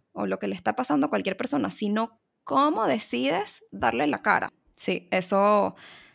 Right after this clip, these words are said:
solamente lo empeora y lo empeora hasta que después se convierte en algo mayor, así que todo hay que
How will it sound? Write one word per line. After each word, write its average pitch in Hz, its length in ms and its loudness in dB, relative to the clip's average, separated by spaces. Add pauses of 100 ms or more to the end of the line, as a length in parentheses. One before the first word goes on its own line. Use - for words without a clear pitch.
solamente 202 540 0
lo 226 100 2
empeora 214 460 0
y 202 80 -2
lo 190 80 0
empeora 196 400 0
hasta 226 220 -2
que 180 100 -4
después 180 400 0
se 220 160 -2
convierte 185 460 0
en 202 80 0
algo 196 200 0
mayor, 202 380 0
así 185 200 -2
que 180 120 -2
todo 185 240 2
hay 190 120 2
que - 360 -2